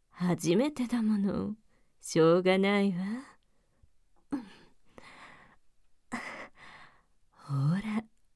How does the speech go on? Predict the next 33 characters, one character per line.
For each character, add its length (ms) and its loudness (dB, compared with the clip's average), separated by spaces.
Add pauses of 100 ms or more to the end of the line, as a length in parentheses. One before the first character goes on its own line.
(340)
お 120 6
ま 220 6
ん 100 6
こ 120 -4
広 360 2
げ 120 2
て 160 -2
る 140 -2
か 180 -8
ら 160 -4 (340)
落 180 0
ち 160 -12 (120)
着 200 2
い 140 2 (140)
て。 100 -8 (1900)
お 40 -4
ば 240 -4
さ 260 -6
ん 100 -4
の 140 0
中 300 -2
に 280 -4 (540)
お 100 -2
ち 340 -6
ん 140 -8 (100)
ち 180 -8
ん 200 -8 (500)
入 140 2
れ 160 6
て 160 -4
ご 120 -6
ら 80 -4
ん。 180 -10